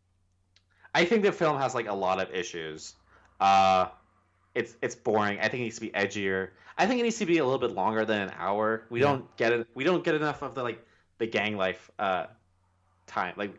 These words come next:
Speaker 1: he's barely in the gang. So when he leaves the gang and comes back, you know, it's just like, you barely know anybody.
Speaker 2: Yeah, solid.
Speaker 1: So I think the film needs to be longer. I think the inciting incident needs to happen later where, like, uh, Sykes shows up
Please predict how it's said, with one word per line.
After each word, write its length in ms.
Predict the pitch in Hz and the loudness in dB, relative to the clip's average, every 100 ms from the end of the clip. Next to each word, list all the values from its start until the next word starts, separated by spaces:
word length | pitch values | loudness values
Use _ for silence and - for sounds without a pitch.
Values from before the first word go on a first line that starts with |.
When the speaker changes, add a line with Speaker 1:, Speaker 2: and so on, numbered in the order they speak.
| - | -14
Speaker 1:
he's 140 | 139 | -8
barely 300 | 139 135 131 | 0 2 2
in 60 | 110 | -4
the 80 | 101 | -6
gang. 420 | 101 95 87 90 - - | -6 -6 -8 -12 -20 -20
So 160 | - 135 | -4 0
when 120 | 117 | 0
he 80 | 113 | 0
leaves 260 | 110 127 120 | -2 -2 -4
the 80 | |
gang 320 | 110 95 92 95 | -4 -2 -2 -4
and 100 | 95 | -8
comes 220 | 117 - | -8 -2
back, 500 | 104 104 82 90 - _ _ _ _ _ - | 0 2 0 -4 -12 _ _ _ _ _ -8
you 100 | 107 | -2
know, 160 | 104 | 0
it's 140 | 113 117 | 0 -2
just 160 | 120 | -4
like, 280 | 131 107 - _ _ _ | -2 -2 -4 _ _ _
you 200 | 127 147 | -12 -4
barely 380 | 127 120 127 123 | 2 2 2 0
know 240 | 113 107 | -2 -2
anybody. 600 | 90 95 98 82 76 71 - | -2 -4 -4 -6 -8 -10 -6
Speaker 2:
Yeah, 240 | 113 101 - - | -4 -4 -8 -14
solid. 380 | - 107 107 101 _ _ _ _ _ _ | -6 -6 -6 -10 _ _ _ _ _ _
Speaker 1:
So 160 | - 127 | -2 2
I 80 | 117 | 2
think 160 | 139 | 0
the 40 | 123 | -4
film 160 | 127 | -6
needs 140 | 113 110 | -6 -6
to 60 | |
be 100 | 110 | -4
longer. 260 | 95 92 95 | -2 0 0
I 100 | 107 | 0
think 260 | 170 185 - _ - _ - | 0 -4 -8 _ -20 _ -2
the 420 | 143 127 117 104 101 | 2 4 2 0 -6
inciting 380 | 120 135 123 110 | -6 -6 -6 -6
incident 340 | 107 - 120 | -10 -8 -8
needs 140 | 107 110 | -8 -8
to 60 | |
happen 300 | 104 101 95 | -6 -6 -6
later 340 | 90 92 107 110 | -4 -2 -2 -2
where, 180 | 98 95 | -2 -2
like, 240 | 87 - - | -2 -4 -2
uh, 280 | 95 90 85 | 2 2 0
Sykes 280 | 92 90 | -4 -4
shows 240 | - 110 113 | -2 -2 0
up 260 | 110 110 | 0 -2